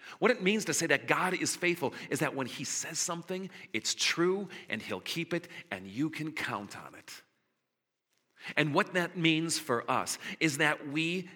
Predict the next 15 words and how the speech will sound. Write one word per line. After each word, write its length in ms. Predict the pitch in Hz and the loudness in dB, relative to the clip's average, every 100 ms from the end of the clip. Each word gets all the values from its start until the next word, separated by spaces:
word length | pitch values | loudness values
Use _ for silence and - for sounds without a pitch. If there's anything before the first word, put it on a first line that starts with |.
| - | -8
can 400 | 151 143 139 135 - | -2 -2 -2 -8 -4
rely 680 | 127 135 123 131 147 151 160 - - | 2 2 4 2 2 0 -4 -6 -2
on 420 | 135 127 123 120 - | -2 -2 -6 -8 -12
him. 580 | - - 175 127 87 76 80 _ _ _ _ _ _ _ _ _ _ - _ _ _ _ _ _ - 190 | -16 -8 -4 -4 -6 -14 -20 _ _ _ _ _ _ _ _ _ _ -20 _ _ _ _ _ _ -12 -2
And 100 | 165 | 2
the 40 | 160 | 6
Bible 300 | 185 214 185 | 8 8 6
says 280 | 220 175 | 4 2
this 260 | 120 208 - | 2 2 4
is 160 | 151 139 | 2 0
why 280 | 151 170 | 2 2
God 360 | 131 151 160 135 | 2 4 4 4
sent 360 | - 175 156 151 | 0 0 -2 -4
his 420 | - 147 135 - - - | 0 0 0 -4 -12 -10
son. 680 | - - 175 147 80 71 | -2 -2 0 -4 -6 -14